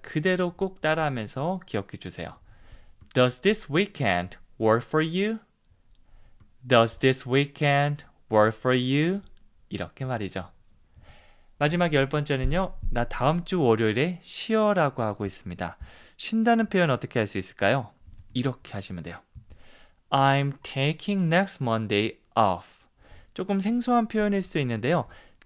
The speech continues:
take off를 사용해서 일정 기간 동안 휴가를 내거나 쉬다라는 말을 해줄 수 있습니다. 이거를 구동사라고도 하는데요.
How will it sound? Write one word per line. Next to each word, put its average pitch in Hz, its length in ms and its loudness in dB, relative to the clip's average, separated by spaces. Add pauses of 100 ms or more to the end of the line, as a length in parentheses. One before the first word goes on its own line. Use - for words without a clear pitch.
take 233 460 0 (340)
off를 170 440 2
사용해서 151 580 0 (240)
일정 185 500 2
기간 196 260 0
동안 214 280 0 (100)
휴가를 214 640 0
내거나 110 640 0 (140)
쉬다라는 208 720 0
말을 131 280 0
해줄 165 240 -2
수 151 140 -6
있습니다. 107 520 -6 (520)
이거를 139 580 0 (120)
구동사라고도 185 1000 0
하는데요. 110 540 -4